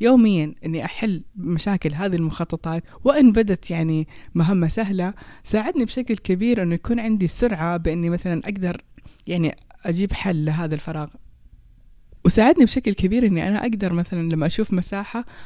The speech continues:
ممكن يعني أقدر أقترح حل بسرعة وأنا موجودة في الموقع أو مجرد ما أشوف السكتش. وهذا شيء ساعدني إنه يكون عندي استشارات حتى بالساعة، إنه أقدر يعني، ليش؟ لأنه من كثر ما صرت أشوف مخططات سواء في الواقع أو في ال-،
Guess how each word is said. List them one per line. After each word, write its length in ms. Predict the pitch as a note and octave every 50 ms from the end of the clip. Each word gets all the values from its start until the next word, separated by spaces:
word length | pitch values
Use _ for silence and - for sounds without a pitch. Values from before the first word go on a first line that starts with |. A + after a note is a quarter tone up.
| - - - -
ممكن 500 | A3+ B3+ C4 - A#3+ G#3+ G#3 F#3+ - -
يعني 280 | - - D3+ E3+ F#3+ F3
أقدر 280 | - G#3+ G3+ F#3+ F3 E3+
أقترح 480 | - - - - - - G3+ F#3+ F#3
حل 460 | - - - - F#3+ F#3 E3+ D#3+ D3+ - - - -
بسرعة 680 | - E3+ - G3+ F3 F3+ - - F#3+ D#3 C#3 - - D#3+
وأنا 220 | E3+ G3+ G3+ F#3
موجودة 340 | F3 E3+ E3+ F3 F3+ F3 E3
في 100 | - -
الموقع 480 | D#3 D#3+ D#3 D3+ D3 - - D#3 D#3+ -
أو 260 | - D#3+ D#3 E3 E3+ -
مجرد 440 | E3+ E3+ E3+ F3 G3 G#3 G3 F3 F3+
ما 80 | E3 D3+
أشوف 280 | E3+ - F3+ E3+ -
السكتش. 480 | E3 E3 D#3 - - D#3+ - - - - - - - - - - -
وهذا 240 | G3+ A3+ D#4+ F#4 D#4+
شيء 160 | - - E4
ساعدني 420 | - - B3 A3 A3 B3+ B3 A#3
إنه 120 | G#3+ F#3 F3+
يكون 240 | F3 - - G#3 G#3
عندي 200 | G#3 G3+ F3+ E3+
استشارات 500 | - - D#3+ - F#3 F#3 F#3+ G3+ F#3+ -
حتى 280 | - A3+ - - E3+
بالساعة، 540 | D#3+ E3+ - - - F3+ E3 D3 D3 - - - - - - - -
إنه 180 | D#3 D#3+ D#3+ D#3+
أقدر 360 | D3 F3 F3+ E3+ D#3 D3+ - - - - - - - - -
يعني، 580 | - C#3+ C#3+ C#3+ D3+ D3+ D#3 D3 D3 - - B3 -
ليش؟ 280 | F#3+ G#3 A3 G3+ -
لأنه 180 | - G#3 G3+ F#3+
من 100 | F#3+ G3
كثر 220 | - C4+ C#4 D4
ما 120 | A#3+ G3 F3+
صرت 240 | - A3+ A3+ -
أشوف 300 | - F#3 - G#3+ G3+ -
مخططات 580 | F3 E3 - - - D#3+ - E3+ E3 D#3+ - -
سواء 300 | - E3 F3 E3 D#3+ E3
في 140 | D#3+ - F#3
الواقع 500 | F#3 F3 E3 D#3+ D#3 - C#3+ C#3+ - -
أو 140 | E3+ E3 D#3+
في 200 | - - - D#3+
ال-، 160 | D#3+ D3+